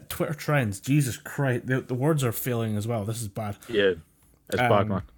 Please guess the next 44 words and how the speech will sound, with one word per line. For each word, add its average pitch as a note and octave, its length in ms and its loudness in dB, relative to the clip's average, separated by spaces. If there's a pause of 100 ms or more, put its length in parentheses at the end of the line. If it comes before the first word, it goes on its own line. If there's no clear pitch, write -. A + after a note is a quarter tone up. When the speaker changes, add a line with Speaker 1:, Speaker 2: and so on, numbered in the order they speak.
(160)
Speaker 1:
but D3 100 2
we D3 120 4
actually D3 180 4
had C#3+ 100 2
a C3 40 -6
Twitter C3+ 240 -2
trend C3+ 320 0
this D3+ 180 0
week, A2 280 -4
and A#2+ 200 -2
it G2 80 -2
was A2+ 300 0
someone C3+ 340 2
that - 160 -2
had A2 440 -6 (180)
audio A2+ 400 0 (100)
from A#2 320 -4
inside A#2+ 540 0
Avengers, A2 840 -2
uh, A2+ 200 -6
screenings, C#3+ 680 -2 (520)
and B2 100 -2
it A2 60 -2
was, A2+ 120 -2
like, B2 240 -2
the B2 120 2
day B2+ 260 2
one A#2 440 0 (380)
audio A2+ 240 0
interaction A2+ 540 -4
to A#2 160 -6 (100)
the B2 160 0
portal C3+ 380 -2
scene, F3 300 -2 (920)
uh, A2+ 140 4
Speaker 2:
Yeah. G2+ 160 6 (100)
Speaker 1:
where A#2+ 240 0
the A#2+ 140 0
gates A#2 320 0
open B2 200 -2
up A2+ 140 -4
at C3 80 -4
the A2 140 -2
end, A#2 300 -2